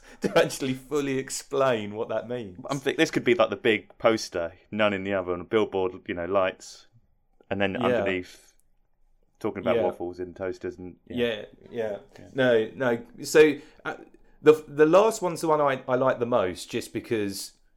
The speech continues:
Speaker 1: <laughs> I think that probably says a lot about your first few, because it had <laughs> such a, a, such a D-link to waffles. I think is, is <laughs>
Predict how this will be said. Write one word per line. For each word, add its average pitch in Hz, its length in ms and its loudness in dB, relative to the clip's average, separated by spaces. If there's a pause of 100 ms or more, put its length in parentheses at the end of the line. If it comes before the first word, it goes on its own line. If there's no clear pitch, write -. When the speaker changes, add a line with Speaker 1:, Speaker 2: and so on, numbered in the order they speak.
(840)
Speaker 1:
<laughs> - 40 -18
I - 420 0
think 156 220 -2
that 156 160 -2
probably 147 240 4
says 139 180 0
a 131 60 2
lot 123 140 0
about 117 220 0
your 113 120 -2
first 110 420 -2
few, 110 280 -4
because 101 280 -8
it 113 120 -4
had 139 200 0
<laughs> - 0 -
such - 480 -2
a, 160 340 2 (420)
a, 117 120 -4
such - 300 -2
a 135 60 2
D-link 104 840 -4
to 123 100 -4
waffles. 98 600 -2
I 104 80 -4
think 104 240 -10
is, 95 200 -12
is - 480 -12
<laughs> - 40 -12